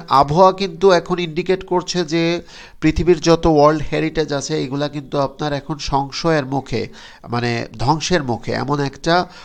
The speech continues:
অবস্থায় মানে পৃথিবী দাঁড়িয়েছে। এখন এখানে আমি আপনাকে একটা হিন্ট দিয়ে রাখি, দাজ্জাল যখন আসবে, সে তার যখন সিংহাসনে আত্মপ্রকাশ করবে, তখন কিন্তু, আহ, সব কিছুর কেন্দ্রস্থল জেরুজালেম হবে।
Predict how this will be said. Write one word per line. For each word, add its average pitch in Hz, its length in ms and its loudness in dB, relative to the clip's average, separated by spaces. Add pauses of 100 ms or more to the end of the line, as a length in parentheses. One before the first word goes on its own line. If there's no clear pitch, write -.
(160)
অবস্থায় 160 760 0 (200)
মানে 131 260 -4
পৃথিবী 156 400 -2
দাঁড়িয়েছে। 135 600 0 (600)
এখন 220 260 0 (120)
এখানে 208 320 2
আমি 196 200 2
আপনাকে 170 300 -2
একটা 156 200 -4
হিন্ট 151 300 -4
দিয়ে 110 180 -4
রাখি, 104 360 -12 (400)
দাজ্জাল 147 500 -2
যখন 165 340 -4
আসবে, 120 420 -6 (100)
সে 143 220 -6
তার 143 200 -2
যখন 151 300 -4
সিংহাসনে 143 840 -6 (380)
আত্মপ্রকাশ 143 680 -4
করবে, 113 300 -4
তখন 131 300 -2
কিন্তু, 160 600 -4 (360)
আহ, 120 260 -2
সব - 460 -2 (160)
কিছুর 185 400 2
কেন্দ্রস্থল 160 720 0
জেরুজালেম 143 560 0
হবে। 120 480 -2